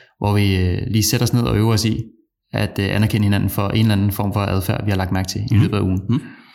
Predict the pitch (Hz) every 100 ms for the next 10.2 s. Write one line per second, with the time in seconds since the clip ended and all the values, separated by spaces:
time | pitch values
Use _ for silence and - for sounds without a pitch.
0 | - 95 110 117 107 92 92 90 - _
1 | _ _ _ 117 143 - 113 123 117 120
2 | - _ 127 127 131 127 - - 117 113
3 | 123 123 110 110 117 110 131 - - 107
4 | 104 104 101 98 - 113 135 107 156 160
5 | 107 95 98 90 117 104 101 110 101 95
6 | 104 92 92 - _ _ _ - 110 117
7 | 104 101 92 101 101 - 101 98 101 107
8 | 110 104 98 92 92 90 92 - _ -
9 | 101 95 113 - 101 98 92 104 95 101
10 | 98 104